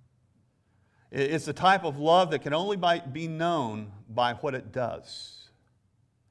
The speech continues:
Didn't the Bible say it kind of this way, "No greater love does any man have than this, that he would lay his life down for his friend"?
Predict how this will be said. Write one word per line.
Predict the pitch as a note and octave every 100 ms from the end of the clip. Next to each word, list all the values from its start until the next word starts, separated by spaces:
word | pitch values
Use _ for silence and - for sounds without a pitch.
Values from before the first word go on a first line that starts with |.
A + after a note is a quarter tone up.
| _ _ _ _ _ -
Didn't | D#3
the | E3
Bible | E3 D#3+ C3+
say | D#3+ D#3
it | C3+
kind | D3 C#3+
of | C#3
this | C#3 C#3
way, | A#2
"No | B2+ C#3+
greater | C#3 D3+ C#3+
love | C3+ C#3+ D3 C#3+
does | C3 D3
any | C#3+
man | C#3 C#3 C3
have | C#3 C#3 C3+
than | A#2+
this, | D3 C#3 C3+ - - - - _ _ _ _ _ _ _ _ _ _ _ _ _ _
that | A#2
he | B2+
would | A#2+
lay | A#2 C3 B2+
his | B2+ G#2+
life | B2+ B2+ B2 A2
down | F#2 E2 F2 - _ _ _ _ _ _ -
for | B2 G#2
his | F#2+
friend"? | - -